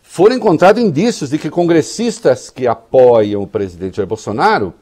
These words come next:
planejaram a propagação de discursos de ódio. Tá cheio de evidências.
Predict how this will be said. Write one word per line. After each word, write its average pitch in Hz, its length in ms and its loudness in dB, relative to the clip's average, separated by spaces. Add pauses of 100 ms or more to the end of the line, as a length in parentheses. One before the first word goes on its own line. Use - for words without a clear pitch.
planejaram 175 1000 2
a 120 60 -2
propagação 123 720 -6
de 113 80 -12
discursos 110 560 -10
de 107 160 -4
ódio. 92 580 0 (2500)
Tá 113 80 -20
cheio 165 360 -4
de 123 120 -8
evidências. 92 920 -12